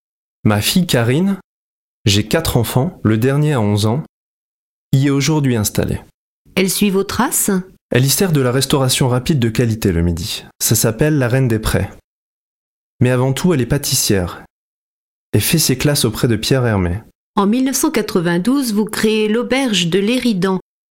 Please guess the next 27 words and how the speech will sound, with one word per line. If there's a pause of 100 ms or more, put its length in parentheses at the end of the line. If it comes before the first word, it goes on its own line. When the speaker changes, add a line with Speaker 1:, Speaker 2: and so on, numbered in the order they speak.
Speaker 2:
appelée
aussi
Maison
de
Marc
Vera,
au
bord
du
lac
d'Annecy, (420)
à
six
kilomètres
d'Annecy. (520)
Et
là,
c'est
l'ascension
magique. (840)
Speaker 1:
Avec
du
travail. (760)
Je
me
suis
battu.